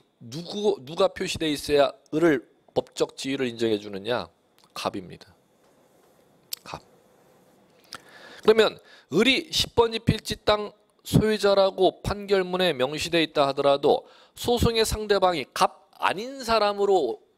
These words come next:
표시돼 있을 때는 절대 을은 보존등기 신청할 수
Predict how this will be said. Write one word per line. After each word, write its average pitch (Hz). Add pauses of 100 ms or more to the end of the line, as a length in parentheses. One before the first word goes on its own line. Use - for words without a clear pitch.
(140)
표시돼 208
있을 175
때는 190
절대 240
을은 156
보존등기 151
신청할 135
수 240